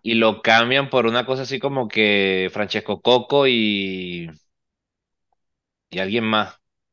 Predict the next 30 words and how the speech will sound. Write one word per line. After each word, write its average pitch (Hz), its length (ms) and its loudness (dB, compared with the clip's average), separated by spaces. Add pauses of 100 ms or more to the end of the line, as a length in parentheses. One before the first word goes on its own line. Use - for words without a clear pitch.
(100)
O - 60 -20
sea, 98 160 -2
un, 104 220 -4
el 110 320 -2
canje 143 320 0
fue 156 360 4
Pirlo 175 380 2
y 147 120 0
Seedorf 180 440 0
por 127 240 -4
Coco 151 520 0
y 127 380 -4
otro 127 280 -4
más, 139 240 -6
no 127 60 -8
me 131 80 -4
acuerdo. 147 460 -2 (580)
Y 104 80 -6
fue 101 240 -2
un 123 180 0
robo 135 480 6
completamente. 131 840 -4
Claro, 87 440 -2 (100)
se - 180 -10
supo 107 360 -2
después 113 320 2
de 120 260 4
que 104 120 -6
el, 98 140 -8 (120)
<laughs> - 160 -8